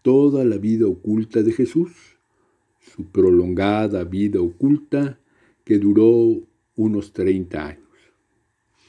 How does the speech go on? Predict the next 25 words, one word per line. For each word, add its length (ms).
Años 440
durante 400
los 180
cuales 720
también 480
nos 180
estuvo 400
trayendo 600
la 140
salvación 640
de 80
Dios, 560
aunque 340
de 100
otra 320
manera, 560
mostrándonos 1080
que 160
el 100
amor 420
liberador 760
también 400
se 120
va 120
realizando 1040